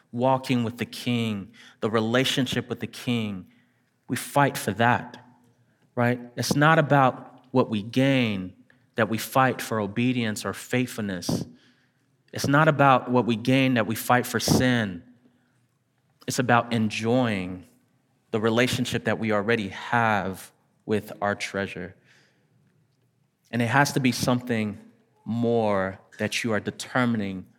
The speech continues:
to fight. There has to be something more that you're pursuing, that you're, that, that you're being motivated by. And it has to be for your joy. It has to be for the glory of the King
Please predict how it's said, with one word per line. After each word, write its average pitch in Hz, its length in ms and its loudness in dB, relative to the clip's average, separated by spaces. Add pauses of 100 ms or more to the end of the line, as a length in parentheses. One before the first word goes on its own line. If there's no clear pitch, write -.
(240)
to - 120 -4
fight. - 520 -8
There 98 100 -2
has 123 280 -2
to 127 60 -8
be 120 100 -4
something 107 380 -6
more 107 600 -4 (540)
that 104 200 -4
you're 107 100 -2
pursuing, 95 720 -8 (140)
that - 260 -8
you're, 104 280 -4 (240)
that, 107 320 -4
that 123 160 -2
you're 123 100 0
being 113 220 -2
motivated 98 640 -4
by. 80 260 -6 (1200)
And 113 120 -2
it 104 80 -2
has 123 340 0
to 123 80 -2
be 110 160 -4
for 104 180 -6
your 98 120 -4
joy. 82 460 -8 (1300)
It 107 140 -2
has 123 260 0
to - 80 -2
be 110 100 -2
for 110 140 -6
the 98 80 -4
glory 101 460 -2
of 87 100 -4
the 92 80 -8
King 80 380 -14